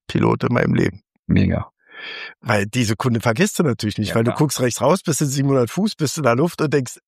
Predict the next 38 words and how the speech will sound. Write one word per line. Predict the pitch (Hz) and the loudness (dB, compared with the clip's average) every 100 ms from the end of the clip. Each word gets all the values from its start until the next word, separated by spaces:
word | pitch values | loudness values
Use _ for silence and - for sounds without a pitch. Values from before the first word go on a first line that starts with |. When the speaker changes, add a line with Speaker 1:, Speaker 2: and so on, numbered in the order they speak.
| _ | _
Speaker 1:
alles, | - 151 220 | -2 0 0
was | 220 | 0
du | 185 | -2
jetzt | 123 117 285 - | -2 -2 -2 -2
machst, | 247 226 - - _ | 0 0 -2 -12 _
Speaker 2:
Ja. | - 90 - _ _ _ _ _ _ | -4 -4 -4 _ _ _ _ _ _
Speaker 1:
ist | 175 - | -2 2
deins. | 175 107 - _ | 0 0 -8 _
Speaker 2:
Ja, | 95 | -6
klar. | 90 101 - - - - - _ - | -2 -4 -4 -12 -12 -14 -18 _ -2
Speaker 1:
Bin | 117 | 2
übrigens | 110 110 - | 2 2 0
dreimal | 95 113 117 | -2 0 0
geflogen, | - 139 143 | 0 0 0
dreimal | - 110 104 | 0 0 0
gelandet, | 101 110 113 120 | -2 -2 -2 -2
alles | - 113 | 0 0
super | 113 127 127 | 0 0 0
geklappt. | 110 - 165 - | 0 0 -2 -2
Und | - 135 | -2 0
dann | 139 | 2
hat | 131 127 | 0 0
die, | 131 113 120 | -4 -4 -4
äh, | - - 127 | -6 -8 -8
Fluglehrer | - 160 147 139 131 | -4 -2 0 2 0
gefragt, | 113 - 135 - | -2 0 -2 -2
hab | 113 | -2
ich | |
gesagt, | 117 110 | 0 0
„Warum | 95 104 | 0 0
habt | 101 131 | 0 2
ihr | |
alle | 113 123 | 0 2
so | 113 | 0
doof | 110 117 - | -2 -2 -2
da | |
oben | 117 117 120 | -2 -2 -4
gestanden?“ | 107 - 214 | -2 -2 -2